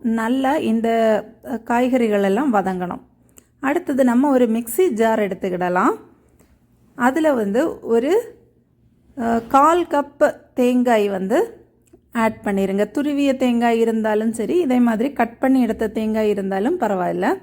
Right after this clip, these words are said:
அப்புறம் ஒரு அஞ்சு முந்திரி பருப்பு இதுல ஆட் பண்ணிடலாம். அடுத்தது பெருஞ்சீரகம் ஒரு கால் டீஸ்பூன், ரெண்டு பச்சை மிளகாய் ஆட் பண்ணிடலாம்.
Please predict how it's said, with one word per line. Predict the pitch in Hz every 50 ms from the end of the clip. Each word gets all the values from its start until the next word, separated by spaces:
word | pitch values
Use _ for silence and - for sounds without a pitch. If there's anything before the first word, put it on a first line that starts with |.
| - - _ _ _ _ _ _ _ _ _ _ _ -
அப்புறம் | 254 247 247 - 240 254 320 349
ஒரு | - 233 233 254
அஞ்சு | 240 226 233 247 233 233 269 349 381 -
முந்திரி | - 240 254 254 254 269 269 262
பருப்பு | - 240 208 196 190 202 - 233 311 427 - - - _ _ _ _ _ _ _ _ -
இதுல | 240 208 226 233 269
ஆட் | 247 202 202 - - -
பண்ணிடலாம். | 208 196 190 196 196 202 196 196 190 190 - - - _ _ _ _ _ _ _ -
அடுத்தது | 254 233 233 240 233 - 233 208 180 226 320 427 427 427 - - _ _ _ _ _ _ _ _ _ -
பெருஞ்சீரகம் | 277 277 320 339 339 285 277 240 226 220 220 220 226 240 311 415 415 - - -
ஒரு | 233 233 226
கால் | - 233 226 226 226
டீஸ்பூன், | 226 - 233 220 214 - - - 214 202 196 196 - - - _ _ _ _ _ _ _ _ _ _ _ _ -
ரெண்டு | - 269 269 269 247 262 285
பச்சை | 277 262 240 240 - - 302 285 262
மிளகாய் | 233 214 208 208 214 214 240 - - -
ஆட் | - 240 240 226 233 -
பண்ணிடலாம். | 208 196 190 196 196 190 196 196 190 180